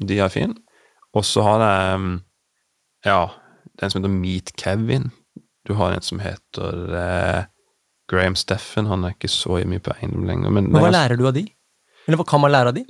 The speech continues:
Speaker 1: Nei, først så må du bare forstå hvordan økonomien og verden fungerer.
Speaker 2: Ja.
Speaker 1: Sentralbanker, ikke sant? Sånn som,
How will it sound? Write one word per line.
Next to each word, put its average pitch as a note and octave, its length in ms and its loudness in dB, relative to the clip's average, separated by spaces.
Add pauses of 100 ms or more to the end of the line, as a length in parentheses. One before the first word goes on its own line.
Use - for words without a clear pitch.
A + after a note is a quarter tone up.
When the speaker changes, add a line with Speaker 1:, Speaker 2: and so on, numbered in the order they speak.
Speaker 1:
Nei, B2 140 6 (260)
først - 540 0
så C3+ 100 2
må B2+ 80 6
du B2 80 4
bare A2+ 160 6
forstå - 600 -2 (280)
hvordan G#2 400 -4
økonomien G2+ 640 -2
og F#2 140 -2
verden F2+ 280 2
fungerer. F#2 600 2 (180)
Speaker 2:
Ja. F#3 160 2
Speaker 1:
Sentralbanker, F#2+ 960 0 (460)
ikke G#2+ 160 -4
sant? A2+ 180 0
Sånn A#2 100 2
som, A#2+ 200 2